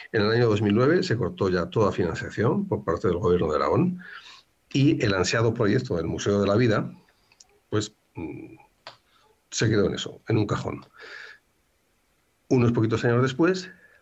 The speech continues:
se retomó el proyecto con un nombre distinto, Museo de Ciencias Naturales de la Universidad de Zaragoza, que es el que actualmente está en marcha.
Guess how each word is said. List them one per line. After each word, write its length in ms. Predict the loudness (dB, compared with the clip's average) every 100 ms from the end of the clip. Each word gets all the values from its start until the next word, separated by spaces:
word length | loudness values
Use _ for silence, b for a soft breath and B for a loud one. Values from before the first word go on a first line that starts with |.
| _ _ _ _ _ _ _
se 640 | -10 -6 -2 -2 -4 -10 _ _
retomó 520 | -8 -6 -4 -2 0
el 80 | 0
proyecto 560 | 2 2 0 0 -2 -2
con 160 | -2
un 80 | 2
nombre 220 | 2 2
distinto, 360 | 2 2 2 2
Museo 360 | 0 0 0 0
de 60 |
Ciencias 280 | 0 -2 -2
Naturales 480 | -2 0 0 0 -2
de 60 | -4
la 80 |
Universidad 380 | -2 -2 -2 -4
de 40 | 0
Zaragoza, 400 | 0 0 0 -4 B B B
que 80 | -2
es 80 | 0
el 80 | 0
que 100 | -2
actualmente 440 | 0 2 2 0
está 160 | -2 -4
en 60 |
marcha. 320 | -4 -6 -10